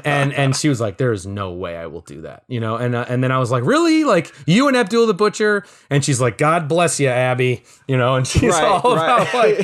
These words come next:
Speaker 2: <laughs> Yeah.
Speaker 1: I was
Speaker 2: Like, that's, like, one of the things. It's like, it's, <sighs> there's a degree to which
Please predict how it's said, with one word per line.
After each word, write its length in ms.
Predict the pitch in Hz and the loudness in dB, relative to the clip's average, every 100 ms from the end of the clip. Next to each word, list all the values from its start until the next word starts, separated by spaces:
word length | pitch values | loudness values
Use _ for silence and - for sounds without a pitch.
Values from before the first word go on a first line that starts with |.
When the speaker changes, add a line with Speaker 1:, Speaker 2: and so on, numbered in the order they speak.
| - | -2
Speaker 2:
<laughs> 60 | |
Yeah. 140 | 214 - 605 - - | -2 -2 -6 -10 -2
Speaker 1:
I 160 | 143 | 2
was 160 | 139 285 | 2 2
Speaker 2:
Like, 80 | 240 | 0
that's, 160 | 247 | -4
like, 80 | 269 | -2
one 120 | 269 | -2
of 40 | 269 | -2
the 80 | 262 | -4
things. 240 | 285 285 | -4 -4
It's 160 | 240 240 | -4 -4
like, 220 | 220 - 117 104 - | -4 -6 -14 -14 -6
it's, 340 | 220 190 - - _ _ _ _ | -4 -4 -12 -16 _ _ _ _
<sighs> 40 | - - - _ _ _ | -14 -14 -16 _ _ _
there's 420 | - - - 202 196 | -20 -8 0 0 0
a 60 | |
degree 360 | 185 175 208 233 | -4 -2 -4 -4
to 140 | - | -4
which 500 | 185 156 147 - - | 0 0 -2 -6 -14